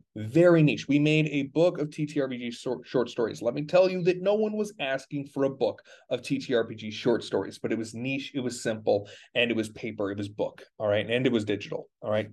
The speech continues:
The idea is to have a minimum viable product for your minimum viable audience. I know you might have huge dreams,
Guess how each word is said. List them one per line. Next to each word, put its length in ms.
The 120
idea 420
is 180
to 40
have 140
a 180
minimum 680
viable 640
product 560
for 80
your 100
minimum 420
viable 440
audience. 440
I 100
know 340
you 160
might 240
have 320
huge 840
dreams, 720